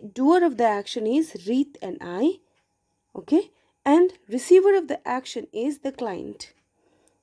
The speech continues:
okay। क्लाइंट रिसीव कर रहा है एक्शन को and रीत और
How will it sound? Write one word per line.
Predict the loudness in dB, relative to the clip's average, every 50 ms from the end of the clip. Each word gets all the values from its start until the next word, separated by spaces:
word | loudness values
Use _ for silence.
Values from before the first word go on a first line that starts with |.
| _ -12
okay। | -12 -2 0 0 0 0 -6 _ _ _ _ _ _ _ 0
क्लाइंट | 2 4 4 4 4 2 0 -4 -12 _ -8
रिसीव | -8 -8 -6 0 2 2 2 0 -2
कर | -8 -8 -6
रहा | -8 -10 -10 -10
है | -10 -10 -12 -12 -12 -14
एक्शन | -16 -14 -10 -8 -6 -4 -6 -6 -4
को | 0 0 0 0 0 _ _ _ _ _ _ _ _
and | 0 2 2 2 2 0 -4 _ _ _ _ _ _ _
रीत | -12 -4 6 6 8 8 8 4 -2 -12 -14 -12
और | -12 -12